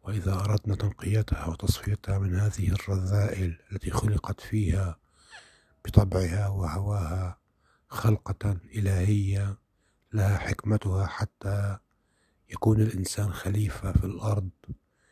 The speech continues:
يسمو فوق نفسه البشرية حتى يأخذ الأجر عند الله عز وجل.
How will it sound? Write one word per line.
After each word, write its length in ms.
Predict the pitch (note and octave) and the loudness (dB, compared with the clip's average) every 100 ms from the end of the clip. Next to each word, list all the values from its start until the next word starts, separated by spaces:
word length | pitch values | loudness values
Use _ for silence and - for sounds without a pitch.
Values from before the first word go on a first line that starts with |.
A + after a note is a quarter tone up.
| _ _ _ - | _ _ _ -2
يسمو 400 | A2+ - G2+ F2+ | 0 0 -2 -2
فوق 360 | - G2+ - | -2 -2 -2
نفسه 340 | G#2 - - F#2+ | -4 -4 -2 -2
البشرية 680 | F#2+ D#2 G2 G2+ G2+ F#2+ F2+ | 0 -2 0 0 0 0 -2
حتى 520 | - G#2 - F#2+ F#2 | -4 -6 -6 -10 -8
يأخذ 340 | - - G2 | -6 -4 0
الأجر 480 | F#2+ - A2 G2 F#2+ | 0 2 2 4 2
عند 200 | F#2 F#2 | 2 0
الله 220 | F2+ G2 | -2 -2
عز 360 | F#2+ E2+ E2 - | -2 -4 -8 -6
وجل. 380 | F2+ E2+ F2+ | -6 -6 -10